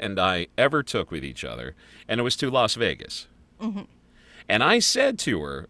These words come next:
Speaker 1: at the time, if you wanna go see the Thunder from Down Under, let's fucking go. I am, I am, I am secure enough, and I, and, uh,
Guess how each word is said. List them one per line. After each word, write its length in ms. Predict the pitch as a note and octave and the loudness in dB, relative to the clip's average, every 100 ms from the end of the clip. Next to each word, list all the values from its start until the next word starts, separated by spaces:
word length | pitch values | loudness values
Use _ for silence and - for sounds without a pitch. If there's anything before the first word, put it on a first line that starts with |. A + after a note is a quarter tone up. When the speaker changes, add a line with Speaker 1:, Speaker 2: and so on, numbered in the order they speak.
| - | 0
Speaker 1:
at 180 | G#2 | 0
the 80 | - | 0
time, 480 | D#3+ G#3+ G3+ A2+ G#2 - _ _ | -2 0 2 0 -2 -8 _ _
if 140 | B2+ G#2+ | -2 0
you 180 | F3+ | 0
wanna 260 | C4+ D4 A#3 | 0 2 0
go 180 | G3 G3+ | 0 0
see 200 | G3 F#3 | 0 -2
the 120 | E3 | -4
Thunder 360 | - E3 E3 D#3+ | 0 0 0 -2
from 200 | D#3+ C#3+ | -2 2
Down 260 | C#3+ C#3+ | 2 2
Under, 260 | C#3+ D3 D#3 | 0 2 0
let's 400 | F#2+ G#3+ B3 - | 0 0 0 -2
fucking 440 | - A#3 A#3 G3+ | -4 -4 -2 -4
go. 480 | D#3 A#3+ E4+ - - - _ _ - _ _ - - | 0 0 0 -4 -10 -20 _ _ -20 _ _ -12 2
I 180 | D#3+ A3 | 4 6
am, 200 | F#3 D3+ | 4 2
I 160 | D3 C#3+ | 2 4
am, 400 | B2+ B2 A2 - | 2 0 -6 -4
I 160 | A2+ A2+ | 0 0
am 140 | A#2 | 0
secure 440 | G#2+ A2+ - F3+ A3 | -2 -4 0 2 2
enough, 360 | A#3 A3 A#3 | 2 0 -2
and 180 | - A#2 | -2 2
I, 280 | A2+ G2+ G2 - | 2 2 0 -2
and, 480 | G#2+ G2+ F#2+ F2+ - | -2 -2 -6 -10 -12
uh, 220 | - - | -12 -10